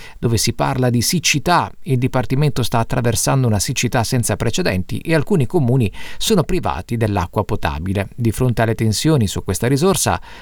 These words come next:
mercoledì scorso il Ministero della Transizione Ecologica ha fatto diversi annunci, tra cui quello di un piano di resilienza dell'acqua. Lo Stato prevede un minimo di dieci milioni di euro di cofinanziamento,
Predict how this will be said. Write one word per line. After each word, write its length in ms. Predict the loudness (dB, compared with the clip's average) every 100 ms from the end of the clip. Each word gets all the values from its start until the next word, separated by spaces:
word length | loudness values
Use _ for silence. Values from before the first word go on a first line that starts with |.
| -2
mercoledì 420 | 0 2 2 2
scorso 460 | 0 2 2 2 0
il 100 | 2
Ministero 480 | 2 0 0 0 2
della 220 | 0 0
Transizione 560 | 0 0 0 0 0
Ecologica 680 | 2 2 2 2 -2 -2 -2 -4 -6
ha 80 | -4
fatto 300 | -2 -2 0
diversi 420 | 0 0 0 0
annunci, 560 | 2 2 2 0 -2 -4
tra 200 | -2 -2
cui 180 | -2 0
quello 240 | 2 2
di 80 | 2
un 160 | 0 2
piano 320 | 2 4 2
di 120 | 2
resilienza 640 | 2 2 2 0 -2 0
dell'acqua. 640 | 0 0 -2 -4 -6 -4 -4 -6 -18 -6
Lo 100 | -4
Stato 300 | 0 2 2
prevede 420 | 0 0 2 2
un 220 | 2 2 4
minimo 360 | 4 4 4
di 140 | 2 2
dieci 320 | 0 0 0
milioni 340 | 2 2 2
di 160 | 2 2
euro 460 | 4 4 4 2 0
di 340 | -2 0 -2 -8 -6
cofinanziamento, 1400 | 0 2 2 2 4 2 2 2 2 2 0 0 -2